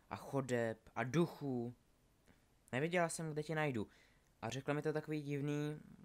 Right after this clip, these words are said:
napůl bezhlavý duch. Věřil bys tomu?“ „Ty jsi nikdy nebyla v Bradavicích?“ podivil se Scorpius. „Já byla jako malá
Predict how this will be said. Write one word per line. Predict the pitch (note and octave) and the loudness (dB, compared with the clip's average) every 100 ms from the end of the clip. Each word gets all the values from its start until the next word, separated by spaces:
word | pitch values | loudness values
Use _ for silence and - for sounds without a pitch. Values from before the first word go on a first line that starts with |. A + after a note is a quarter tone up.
| - | -14
napůl | C3 C3+ - C#3 | -10 -6 0 2
bezhlavý | C#3+ C3 C#3 C3+ | 2 4 4 4
duch. | C3+ A2 - - | 2 0 -2 -8
Věřil | G#2+ A#2 C#3 | -4 -2 0
bys | F#3+ | -2
tomu?“ | - G3+ A3 B3 - _ _ _ _ _ _ _ _ _ - | -2 -2 -2 -4 -10 _ _ _ _ _ _ _ _ _ -6
„Ty | G#2+ | -4
jsi | - A#2+ | -2 -2
nikdy | A#2 A2+ A#2 | -2 0 0
nebyla | G#2+ G#2 G#2 | 0 0 0
v | G2+ | -2
Bradavicích?“ | F2 F2 E2+ E2+ F2 - F2+ G2 - - _ _ _ _ - | -6 -8 -8 -6 -6 -8 -8 -10 -12 -20 _ _ _ _ -8
podivil | G2+ G2+ F2+ | -4 -2 -4
se | F2+ F#2 | -6 -10
Scorpius. | - E2 - D2+ - - _ _ _ _ _ _ _ _ _ _ _ _ _ - _ - | -12 -12 -12 -12 -12 -18 _ _ _ _ _ _ _ _ _ _ _ _ _ -20 _ -4
„Já | C3+ D3+ | 0 2
byla | F3+ | 2
jako | F#3 G3+ | 0 0
malá | F#3+ F3+ F3 F3 E3+ | 2 6 6 4 0